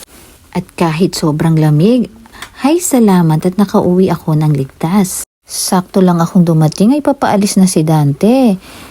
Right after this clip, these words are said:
Kaya kailangan talaga agad akong makauwi eh. Ito kasi yung routine namin, kaway-kaway na lang at hi, hello at goodbye na lang kami tuwing umaga. At bakit hindi ka nga maninigas ang kamay, ay negative one na naman ang temperatura.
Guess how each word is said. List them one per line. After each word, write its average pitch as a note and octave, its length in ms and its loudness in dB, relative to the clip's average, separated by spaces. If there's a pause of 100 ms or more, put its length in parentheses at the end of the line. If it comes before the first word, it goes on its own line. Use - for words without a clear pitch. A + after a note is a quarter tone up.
(140)
Kaya D3+ 400 0
kailangan D3+ 560 2
talaga D3 560 0
agad G3 200 0
akong F3 280 0
makauwi E3 540 0 (100)
eh. E3+ 140 2 (600)
Ito G3 240 -4
kasi F#3+ 320 0
yung F3+ 140 2
routine E3+ 400 0
namin, D#3+ 580 4
kaway-kaway D#3+ 640 0
na D#3 160 0
lang F3 400 2
at F#3+ 240 -2 (160)
hi, F3 160 2
hello D#3+ 640 0
at A3+ 100 0
goodbye E3+ 480 0
na D#3+ 160 0
lang D#3 160 -2
kami G#3+ 540 -2
tuwing E3+ 260 0
umaga. D#3 640 0 (800)
At D#3+ 160 -4
bakit D#3 400 -2
hindi D#3+ 240 2
ka D3+ 160 0
nga D3+ 160 2
maninigas D3+ 640 2
ang D#3+ 80 0
kamay, D#3 560 2
ay F3+ 160 2
negative C#3+ 480 0
one C#3+ 240 2
na C#3 80 2
naman C#3+ 320 4
ang C#4 160 0
temperatura. D3+ 880 0